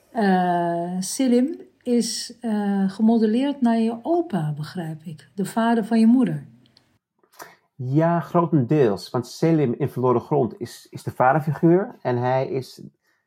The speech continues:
Speaker 2: deels op mijn, ja, eh, moeders vader gebaseerd, deels op van mijn, van mijn vader. Eh, de een was verhalen vertellen, de ander was een boer die zijn been verloren op, eh, vrij jonge leeftijd.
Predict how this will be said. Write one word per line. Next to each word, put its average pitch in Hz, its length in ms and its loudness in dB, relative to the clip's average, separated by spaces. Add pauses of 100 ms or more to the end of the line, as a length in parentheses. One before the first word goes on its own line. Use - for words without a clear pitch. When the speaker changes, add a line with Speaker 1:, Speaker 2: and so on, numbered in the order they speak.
(140)
Speaker 2:
deels 147 380 2
op 143 120 -2
mijn, 127 500 -2 (200)
ja, 98 320 -4 (200)
eh, 80 260 -8
moeders 131 420 -2
vader 151 300 2
gebaseerd, 170 560 0
deels 143 180 4
op - 140 -4
van 123 100 -4
mijn, 113 120 0
van 113 180 0
mijn 107 120 0
vader. 131 480 2 (1040)
Eh, 98 380 -2
de 117 140 -2
een 123 160 0
was 131 140 -2
verhalen 117 340 2
vertellen, 101 340 0
de 113 100 0
ander 113 300 2
was 104 340 -4 (480)
een 110 200 -2
boer 127 320 6
die 120 80 2
zijn 117 220 0
been 127 260 2
verloren 123 400 2
op, 127 220 -4
eh, 117 160 0
vrij 117 200 0
jonge 117 200 2
leeftijd. 110 420 -4